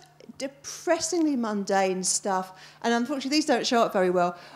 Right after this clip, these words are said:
but so much blogger relations is now just about organising giveaways with minor bloggers, sending them packs in the post, as Iglina was just talking about. So,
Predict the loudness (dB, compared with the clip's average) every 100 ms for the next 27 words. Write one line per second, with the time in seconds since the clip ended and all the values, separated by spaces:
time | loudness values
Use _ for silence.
0 | 2 6 6 4 -6 -6 -2 2 4 4
1 | 4 0 -2 -4 -2 0 2 2 2 -2
2 | -6 -4 -4 -4 -4 -4 -6 -6 -4 -2
3 | 0 0 -2 -4 -4 -4 -6 -12 4 6
4 | 6 2 0 0 0 -2 -2 -4 -2 0
5 | 0 -2 0 2 4 2 0 0 -4 -18
6 | -10 -2 -2 0 -4 -4 -6 -8 -6 -6
7 | -4 -4 -6 -10 -4 -2 0 -4 -6 -6
8 | -6 -4 -4 -4 -4 -6 -6 -4 -4 -4
9 | -6 -6 -8 -8 -10 -16 -18 -20 -20 -20
10 | -2 2 2